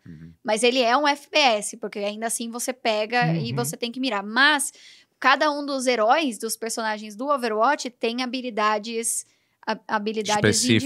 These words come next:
Speaker 2: individuais.
Speaker 1: né?
Speaker 3: Sim.
Speaker 1: Sim.
Speaker 2: A diferença é que o moba tem um, uma visualização quando você tá jogando que ela é de cima.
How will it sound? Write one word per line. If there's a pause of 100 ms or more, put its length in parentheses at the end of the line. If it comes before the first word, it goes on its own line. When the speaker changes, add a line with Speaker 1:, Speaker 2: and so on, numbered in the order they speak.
(120)
Speaker 2:
individuais.
Speaker 1:
né? (100)
Speaker 3:
Sim.
Speaker 1:
Sim.
Speaker 2:
A
diferença
é
que
o
moba
tem
um,
uma (260)
visualização
quando
você
tá
jogando
que
ela
é
de
cima.